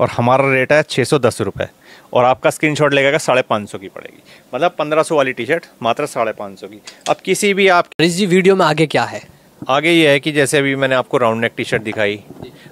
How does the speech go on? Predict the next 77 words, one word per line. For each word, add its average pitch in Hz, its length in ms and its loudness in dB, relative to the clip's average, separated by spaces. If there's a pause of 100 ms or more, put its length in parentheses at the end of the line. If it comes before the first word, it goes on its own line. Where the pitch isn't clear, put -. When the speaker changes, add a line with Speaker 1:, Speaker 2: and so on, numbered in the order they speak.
(120)
Speaker 1:
और, 104 300 2 (160)
अ, 123 40 -10
आपकी 104 460 -6
shirts - 340 -2
दिखाई, 104 480 -2
अब 120 100 -6
मैं 127 220 0
जो 127 200 2
आजकल 120 440 -2
जो 123 160 -4
बहुत 107 220 -8
ज़्यादा 117 220 0
craze 113 320 -2
है 113 60 0
ना 139 60 -2
gym 120 320 -4
wears 101 280 -2
का, 90 100 -12
वो 107 220 -4
दिखा 90 220 -6
रहा 82 100 -8
हूँ 76 180 -14
मैं - 80 -14
आपको। - 240 -20
Speaker 2:
देखिए, 185 200 -12
हम 151 220 -12
देखते 156 260 -2
जो 143 420 2
युवा 139 300 2
होते 143 240 0
हैं 151 40 4
वो 151 100 2
शाम 135 220 0
के 131 100 -4
समय 135 200 0
जिम 131 160 -2
करते 131 220 0
हैं, 151 40 -4
तो 180 100 4
ये 165 80 4
बहुत 143 300 0
ही 170 60 2
comfort 147 360 0
उनके 151 220 0
लिए 143 120 4
होगी 139 320 2 (320)
और 190 80 4
बहुत 160 300 2
ही 196 80 0 (120)
कम 202 260 2 (200)
Speaker 1:
बहुत 127 240 -14
ही 139 40 -16
कम 101 220 -14
दामों 85 280 -6
में। 87 180 -14
Speaker 2:
बिल्कुल। - 520 -20
Speaker 1:
और 123 180 0
बड़े-बड़े 131 340 4
brand 113 280 2
होंगे, 123 160 0
जैसे 123 240 0
ये 123 80 4
Elsys 117 300 -4
का 117 140 0
brand 110 280 -2
है, 131 80 0
इसका 120 220 -6
मात्र 110 360 -4
जो 113 120 -4
rate 107 220 -2
है 104 60 0
हमारा 104 200 -4
साढ़े 107 240 -2
तीन 95 260 -8
सौ 95 140 -6
रुपये 92 240 -8
में - 100 -16